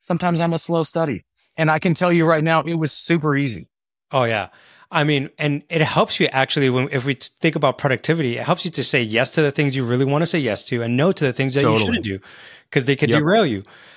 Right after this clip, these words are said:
Speaker 2: I mean, I could tell you when I did the mission statement twelve years ago, I wrote a personal mission statement. It took me weeks to wrestle through
Speaker 1: Right.
Speaker 2: like the right verbiage. And I'm like, "Am I there? Is it this or that?" And, uh,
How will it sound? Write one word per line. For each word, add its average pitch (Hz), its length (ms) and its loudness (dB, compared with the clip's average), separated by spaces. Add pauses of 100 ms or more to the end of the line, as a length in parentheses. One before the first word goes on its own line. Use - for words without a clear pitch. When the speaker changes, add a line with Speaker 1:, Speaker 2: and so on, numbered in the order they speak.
(140)
Speaker 2:
I 147 80 2
mean, 147 200 0
I 190 140 -2
could - 160 0
tell 190 120 2
you 160 100 2
when 131 260 2
I 139 160 2
did 151 180 0
the 160 60 2
mission 156 300 2
statement 151 480 0
twelve 151 320 0
years 127 200 0
ago, 101 200 -4
I 107 100 0
wrote 123 160 0
a 113 60 0
personal 127 360 -4
mission 123 240 -6
statement. 147 540 -6
It 151 160 -10
took 175 180 -2
me 156 120 0
weeks 131 580 0 (460)
to 147 120 2
wrestle 120 440 0
through - 180 2
Speaker 1:
Right. 110 140 2
Speaker 2:
like 110 260 -6
the 127 120 -4
right 117 320 -4
verbiage. 120 520 2
And 113 80 -2
I'm 117 100 -4
like, 117 160 -4
"Am 123 120 -6
I 156 100 0
there? 147 300 0
Is 127 120 -4
it 147 140 -6
this 160 260 -2
or 139 100 -4
that?" 143 260 -2 (480)
And, 147 240 2
uh, 135 260 2